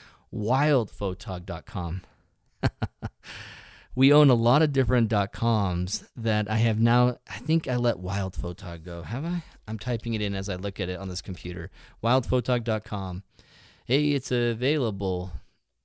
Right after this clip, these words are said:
It, oh, wait, no, actually, I think that's where Brendan purchased wildphotog dot com, and maybe he has let it go now, and 'cause that domain site is, I think, what he used to buy it.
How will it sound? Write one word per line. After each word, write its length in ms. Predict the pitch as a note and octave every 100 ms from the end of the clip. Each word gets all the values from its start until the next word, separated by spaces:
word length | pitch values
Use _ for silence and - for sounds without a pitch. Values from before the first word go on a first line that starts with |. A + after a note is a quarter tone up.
| _ _ - -
It, 160 | G#2+ _ C#3
oh, 120 | E3
wait, 220 | F#3+ A#2+
no, 220 | C#3+ D3+
actually, 380 | F#2+ C#3+ - -
I 80 | G2+
think 300 | - E3+ F#3+
that's 180 | C4 -
where 80 |
Brendan 480 | G#2+ F#2+ G2 D#3 G2+
purchased 420 | - G#2 - G2
wildphotog 640 | G#2 G2 G2+ - G#2+ A2 G#2+
dot 140 | G2+
com, 180 | A2+ A2
and 100 | G#2
maybe 220 | A2+ C#3
he 160 | C#3+ B2
has 240 | C3 B2
let 100 | A2+
it 160 | G2+ G2
go 180 | B2
now, 320 | G#2+ E2 D#2+ - - - _
and 420 | G2+ G2+ G2+ G#2 - -
'cause 180 | G#2+ G2+
that 240 | G#2 -
domain 440 | G#2+ G2+ A2 A2 G2
site 320 | F2+ F2 E2+
is, 520 | G#2 F#2 F2+ F#2+ - - -
I 60 |
think, 260 | F2+ G#2 F#2+
what 100 | F#2
he 80 | G2+
used 280 | F#2+ F#2
to 60 | F#2
buy 220 | F2+
it. 60 | D#2+